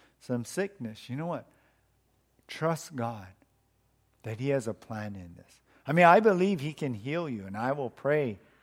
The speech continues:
he can heal you. I believe he can. I believe he heals today.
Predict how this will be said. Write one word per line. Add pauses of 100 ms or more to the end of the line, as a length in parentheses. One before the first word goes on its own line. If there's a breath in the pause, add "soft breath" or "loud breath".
(100)
he
can
heal
you. (240 soft breath)
I
believe
he
can. (460)
I
believe
he
heals
today.